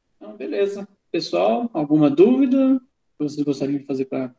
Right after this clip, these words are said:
pra Milena? Não? Então, a galera tá dando aí as, os parabéns pra você, Milena, aqui no chat, né?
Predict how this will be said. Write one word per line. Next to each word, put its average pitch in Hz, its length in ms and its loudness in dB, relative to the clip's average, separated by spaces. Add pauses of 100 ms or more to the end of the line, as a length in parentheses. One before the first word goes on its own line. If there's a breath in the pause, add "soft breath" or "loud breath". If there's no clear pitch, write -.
(140)
pra 135 80 -4
Milena? 165 480 0 (3500)
Não? - 360 -14 (640)
Então, 151 360 0
a 147 60 0
galera 143 400 2
tá 151 120 0
dando 139 280 2
aí 135 80 2
as, 131 320 -4
os 127 160 -14
parabéns 135 640 4
pra 139 160 -2
você, 131 300 0
Milena, 139 320 4
aqui - 180 -4
no 143 100 2
chat, 175 680 -4
né? 220 220 -2